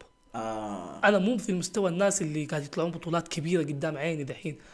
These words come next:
Speaker 2: أنا أقل منهم، هذا اللي كان في فكري.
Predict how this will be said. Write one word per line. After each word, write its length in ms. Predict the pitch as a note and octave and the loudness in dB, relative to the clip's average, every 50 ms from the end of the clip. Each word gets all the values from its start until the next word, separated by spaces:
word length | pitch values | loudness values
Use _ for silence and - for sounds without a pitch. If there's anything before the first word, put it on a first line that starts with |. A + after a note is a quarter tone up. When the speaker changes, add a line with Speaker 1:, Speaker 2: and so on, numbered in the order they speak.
| - - - - - _ _ _ _ _ _ - - | -20 -20 -20 -20 -20 _ _ _ _ _ _ 0 6
Speaker 2:
أنا 380 | G3+ A#3 C4 C4+ C#4+ C#4+ - - | 8 8 8 8 8 4 4 4
أقل 240 | G3 - - G#3+ F#3+ | 2 2 2 2 2
منهم، 280 | F#3 F3+ E3+ D#3+ D#3+ | 2 0 -2 -2 0
هذا 220 | F3+ G3 A3 G#3+ G#3 | 6 6 6 8 6
اللي 140 | F3+ F3 D#3+ | 4 4 2
كان 200 | - G3+ G3 - | 2 0 -2 0
في 120 | - D#3+ | 0 -2
فكري. 320 | - - - - D#3 C3+ | -2 -2 -4 -4 -6 -8